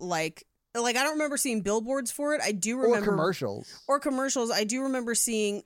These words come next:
Speaker 1: a ton of articles about people either being scandalized by it.
Speaker 2: <laughs> They're, like, clutching their pearls.
Speaker 1: Or, yeah, either pearl clutching
Speaker 2: Yeah.
Speaker 1: or really excited.
Speaker 2: Yeah.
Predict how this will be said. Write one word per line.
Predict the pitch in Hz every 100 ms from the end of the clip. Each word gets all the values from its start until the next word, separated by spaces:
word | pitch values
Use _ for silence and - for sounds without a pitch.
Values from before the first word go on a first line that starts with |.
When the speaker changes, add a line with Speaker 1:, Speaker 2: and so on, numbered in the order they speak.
| _ -
Speaker 1:
a | 208
ton | - - 285 269
of | 214
articles | 202 233 220 220 196 214 _
about | 208 185 190 190
people | - 214 196 -
either | 202 196
being | 185 170
scandalized | - - - 165 196 233 240 240 247 226
by | 233 233
it. | 247 269 277 - -
Speaker 2:
<laughs> | - - - 311 302 - 254 277 233 254 - 220 202
They're, | 214
like, | 190
clutching | - 202 185
their | 180 151
pearls. | 175 160 160 190 - _
Speaker 1:
Or, | - 254 269 269
yeah, | 285 320 277
either | 320 294
pearl | - 294 311 349
clutching | 359 339 -
Speaker 2:
Yeah. | 330 269
Speaker 1:
or | 269
really | 233 240 247 254
excited. | 240 - 220 196 175 160 165
Speaker 2:
Yeah. | 156 160